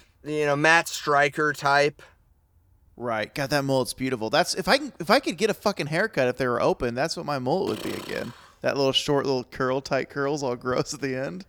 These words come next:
Speaker 2: <laughs> Yeah. Ladies and gentlemen, if you wanna sync up, uh, we're watching the tail of the tape here, uh, <laughs> from the Mabel match.
Speaker 1: Yeah,
Speaker 2: But, uh,
Speaker 1: ladies and gentlemen, if you, if you wanna sync up, we're watching former E C W World Champion Shane Douglas
Speaker 2: <laughs>
Speaker 1: humiliate himself,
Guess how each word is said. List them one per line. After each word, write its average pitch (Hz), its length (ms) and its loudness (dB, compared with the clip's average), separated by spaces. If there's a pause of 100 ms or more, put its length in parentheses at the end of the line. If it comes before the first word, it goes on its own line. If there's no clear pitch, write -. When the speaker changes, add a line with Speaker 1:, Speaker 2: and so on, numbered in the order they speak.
Speaker 2:
<laughs> - 0 - (220)
Yeah. - 320 -6 (640)
Ladies 214 220 6
and 180 60 -4
gentlemen, 196 280 4
if 180 80 -8
you 262 100 -4
wanna 202 120 0
sync 165 320 -2
up, 151 280 4 (380)
uh, 139 560 10
we're 165 120 0
watching 156 440 2
the 117 260 0 (160)
tail 139 200 2
of 131 60 0
the 123 40 -2
tape 120 320 -2
here, 113 240 -4 (420)
uh, 120 260 4
<laughs> - 40 2
from - 380 -2
the 233 300 6
Mabel 226 440 8
match. - 540 2 (580)
Speaker 1:
Yeah, 156 120 6
Speaker 2:
But, 175 140 12
uh, 143 320 8
Speaker 1:
ladies 294 160 8
and 254 80 4
gentlemen, 226 220 8
if 196 60 -2
you, 214 240 0
if 220 100 -6
you 254 100 2
wanna 247 180 6
sync 196 240 0
up, 175 220 6
we're 180 160 4
watching 165 600 6
former 165 360 4
E 160 140 -2
C 156 200 -4
W 147 440 4
World 135 500 4
Champion 135 640 0
Shane 135 360 0
Douglas 139 640 10
Speaker 2:
<laughs> 427 1500 10
Speaker 1:
humiliate 196 1200 8
himself, 151 1080 4